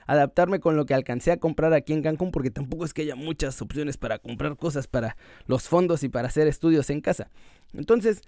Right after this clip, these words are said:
así está la cosa, muchachos. Yo estaría muy feliz de que hubiera Cancún City. De Cancuncito en Cancún City. De Cancún, Cancún City en Cancuncito. Mm, suena chabochón.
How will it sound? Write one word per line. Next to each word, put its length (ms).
así 280
está 220
la 100
cosa, 220
muchachos. 400
Yo 100
estaría 300
muy 160
feliz 320
de 120
que 100
hubiera 340
Cancún 640
City. 560
De 200
Cancuncito 840
en 200
Cancún 440
City. 260
De 200
Cancún, 500
Cancún 460
City 380
en 180
Cancuncito. 960
Mm, 920
suena 300
chabochón. 640